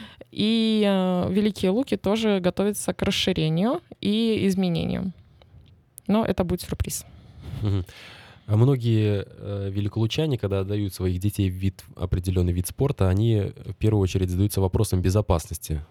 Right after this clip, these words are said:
Speaker 2: Вот такой вопрос, э, логичный возникает. Насколько безопасен ваш вид спорта?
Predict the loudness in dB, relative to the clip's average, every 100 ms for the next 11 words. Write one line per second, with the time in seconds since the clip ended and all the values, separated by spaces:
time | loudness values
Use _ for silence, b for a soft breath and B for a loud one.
0 | _ -10 -8 -4 -2 0 0 2 -2 0
1 | 0 2 2 0 -2 -2 -2 -2 0 2
2 | 0 0 -4 -2 0 0 2 2 2 0
3 | 0 -2 2 0 0 -6 -6 -4 -4 -4